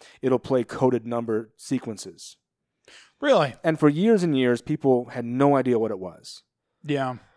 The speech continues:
Speaker 1: And then people on ham radios, and w-, as the internet kind of, uh, blossomed,
Speaker 2: Kept going.
Speaker 1: yeah,
Speaker 2: <laughs>
Speaker 1: it's a big thing now, apparently. Uh, yeah, people figured out that this is probably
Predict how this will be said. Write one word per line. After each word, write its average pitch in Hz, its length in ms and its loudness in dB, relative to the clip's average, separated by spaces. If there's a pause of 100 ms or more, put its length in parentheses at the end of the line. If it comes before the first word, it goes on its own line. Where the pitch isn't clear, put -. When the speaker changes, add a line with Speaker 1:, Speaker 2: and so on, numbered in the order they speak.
(280)
Speaker 1:
And 180 100 2
then 190 180 4
people 170 340 0
on 151 100 2
ham 151 240 0
radios, 131 480 4
and 123 300 -6
w-, 135 140 -6
as 135 120 0
the 131 80 -2
internet 127 380 -4
kind 123 220 -6
of, 110 60 -10 (280)
uh, - 400 -20 (400)
blossomed, 135 340 2
Speaker 2:
Kept - 80 -8
going. 139 320 -2 (100)
Speaker 1:
yeah, 127 300 -2 (320)
Speaker 2:
<laughs> - 0 - (100)
Speaker 1:
it's 160 180 -4
a 170 40 0
big 156 320 2
thing 147 180 2
now, 117 200 -4
apparently. 107 500 -8 (960)
Uh, 151 320 4 (560)
yeah, 190 260 4
people 151 240 2
figured 135 280 0
out 123 160 2
that 120 100 -16
this 127 200 -4
is 120 100 -6
probably 131 600 0